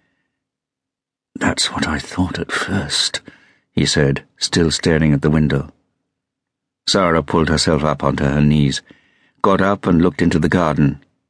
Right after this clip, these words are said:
And there, there was the face. She laughed out loud with relief. The face was white,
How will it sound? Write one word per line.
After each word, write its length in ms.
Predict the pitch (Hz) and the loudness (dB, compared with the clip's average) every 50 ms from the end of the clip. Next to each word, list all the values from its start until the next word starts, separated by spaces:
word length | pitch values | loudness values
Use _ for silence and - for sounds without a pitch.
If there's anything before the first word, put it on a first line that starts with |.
| _ _ _ _ _ _ _ _ _ _ _ _ _ _ _ _ _ - | _ _ _ _ _ _ _ _ _ _ _ _ _ _ _ _ _ -2
And 200 | 80 76 73 69 | 0 0 2 2
there, 400 | 78 85 87 76 67 - - - _ _ _ _ _ _ _ _ _ _ _ _ _ _ _ _ _ _ - | 2 2 0 0 -4 -6 -10 -16 _ _ _ _ _ _ _ _ _ _ _ _ _ _ _ _ _ _ 0
there 280 | 80 73 69 67 65 | 2 2 2 2 2
was 140 | 64 65 - | 0 -2 -2
the 80 | - 71 | -2 -4
face. 500 | - - 85 82 78 78 - - - - _ _ _ _ _ _ _ _ _ _ _ _ _ _ _ _ _ _ _ _ _ _ _ - | -4 -4 -6 -6 -6 -8 -10 -10 -10 -12 _ _ _ _ _ _ _ _ _ _ _ _ _ _ _ _ _ _ _ _ _ _ _ -4
She 160 | - 123 120 | 0 2 4
laughed 340 | 113 117 117 117 101 - - | 4 4 4 2 0 0 2
out 220 | 117 110 107 95 | 2 2 2 2
loud 380 | 110 110 104 95 90 87 82 90 | 2 2 4 2 2 2 2 2
with 180 | 87 73 80 | 0 0 2
relief. 480 | 85 87 90 92 87 80 71 - - - _ _ _ _ _ _ _ _ _ _ _ _ _ _ _ _ _ | 2 4 4 4 4 2 0 -2 -6 -10 _ _ _ _ _ _ _ _ _ _ _ _ _ _ _ _ _
The 100 | - 80 | -4 0
face 320 | - 92 85 76 - - | 0 2 2 2 0 0
was 180 | 78 76 71 - | 0 0 0 0
white, 440 | 92 85 78 69 60 - - - | 0 0 0 0 -2 -6 -10 -16